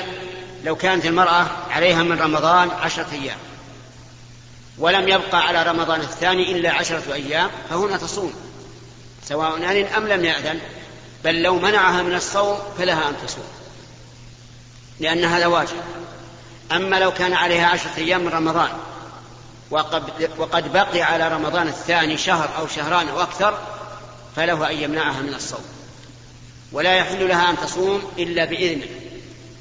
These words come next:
وذلك لأن الوقت واسع، وإذا كان واسعا فلا ينبغي لها أن تضيق على زوجها. وإذا أذن لها وسامحها ووافق، فإن كان الصوم واجبا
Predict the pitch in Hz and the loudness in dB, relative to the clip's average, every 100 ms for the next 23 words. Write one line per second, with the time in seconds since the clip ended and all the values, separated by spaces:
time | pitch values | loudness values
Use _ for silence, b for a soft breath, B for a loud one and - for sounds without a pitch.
0 | - 143 170 170 165 160 160 160 165 - | -8 0 4 4 2 0 2 2 0 0
1 | 143 185 165 151 160 - - - - - | 2 4 4 0 -6 -10 -14 -16 -18 -18
2 | - - - - - - 135 147 160 170 | -20 -20 -20 -20 -20 -14 -6 -2 -2 2
3 | 170 160 175 170 175 185 208 - - - | 2 4 4 2 2 0 -2 -8 -12 -14
4 | - - - - - 190 190 180 170 165 | -16 -18 -20 -20 -10 -2 2 2 2 0
5 | 165 151 156 151 139 175 160 - 147 147 | 0 0 0 -4 -2 0 0 -2 -4 -2
6 | 143 131 - - - - - - - - | -4 -6 -12 -14 -18 -20 -20 -20 -20 -20
7 | - - - - - - - - 165 185 | -20 -20 -20 -20 -20 -20 -18 -2 2 6
8 | 180 190 202 185 170 147 123 - - - | 6 6 6 4 4 0 -4 -8 -12 -14
9 | - - - - - - - - - 143 | -14 -16 -18 -20 -20 -20 -20 -18 -10 -4
10 | 165 175 170 160 139 139 170 170 - - | -2 0 0 -2 -4 2 4 4 2 -6
11 | - - - - - - - - - - | -10 -12 -14 -16 -18 -18 -20 -20 -10 -2
12 | 165 165 160 190 180 156 - 185 165 156 | 2 2 2 2 4 0 2 2 4 2
13 | 175 165 151 160 | 4 2 0 -4